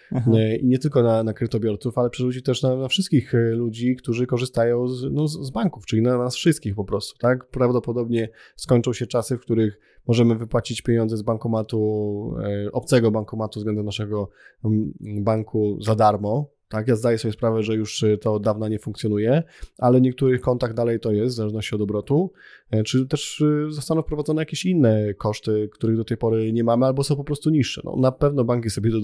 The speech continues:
Speaker 2: to odbiją. Nie będzie to trwało, wiecie, miesiąc, dwa, rok, bo to są bardzo duże kwoty, które banki poniosą stratę tutaj, więc, e, zdecydowanie odbiją to sobie z nawiązką.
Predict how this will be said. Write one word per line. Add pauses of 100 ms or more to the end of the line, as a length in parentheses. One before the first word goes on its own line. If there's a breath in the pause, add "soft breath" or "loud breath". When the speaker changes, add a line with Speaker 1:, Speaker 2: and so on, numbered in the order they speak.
(120)
Speaker 2:
to
odbiją. (320 loud breath)
Nie
będzie
to
trwało,
wiecie,
miesiąc,
dwa,
rok,
bo
to
są
bardzo
duże
kwoty,
które (340 soft breath)
banki
poniosą
stratę
tutaj, (440 soft breath)
więc,
e, (120)
zdecydowanie
odbiją
to
sobie
z
nawiązką.